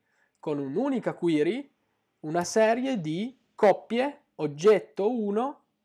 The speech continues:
oggetto due, dove il count asterisco sia il peso, eh, da mettere nell'arco tra i due oggetti. Ok? Quindi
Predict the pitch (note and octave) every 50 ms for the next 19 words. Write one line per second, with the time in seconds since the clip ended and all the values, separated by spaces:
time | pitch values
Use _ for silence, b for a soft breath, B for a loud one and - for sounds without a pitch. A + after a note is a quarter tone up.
0 | _ _ _ _ _ _ _ _ _ _ _ _ _ _ _ - - E3+ D3 C#3
1 | D3 E3+ E3 D3+ - - D#3 D#3 D#3 D3+ C#3+ C#3+ D3 A3 C#4 D4+ - _ - -
2 | D#3+ G3 G3+ F#3 D3 C3 C3 C3 A2+ - E3 E3 D#3 - A3+ G#3+ F#3 E3 D#3+ F#3+
3 | F#3+ - - D4 G3 D#3 C#3+ - - C#4 C4 - - C3+ B2+ B2 C3 F3 G#3 -
4 | _ _ - G#3+ G#3+ A3 - - B2+ A#2 A2+ B2 C#3 D#3 F#3 G3 - _ _ _
5 | b b b b b b b b _ - C3+ C3 B2+ A#2 A2+ A2 A2 C3 E3+ G3
6 | F3+ C#3 C3+ - - F3 F#3+ G3 G#3+ G#3+ F#3 D3 A#2+ A2+ A2 B2 - - D3 -
7 | E3 E3 D3+ C3 B2 A2+ A#2 A2+ G2 - G2+ F#2+ - - _ - B2 B2+ B2+ _
8 | _ _ _ _ _ _ _ _ _ _ _ - - - _ _ _ _ _ _
9 | _ _ _ _ _ _ _ _ _ _ _ _ _ _ _ _ _ _ - -
10 | _ _ _ _ _ _ _ _ _ _ _ - - - _ _ _ _ _ _
11 | - C#3 - - D#3+ E3+ G3 G#3 - b b b b b b b b b - A3
12 | F#3+ D3+ C#3 C3 - - _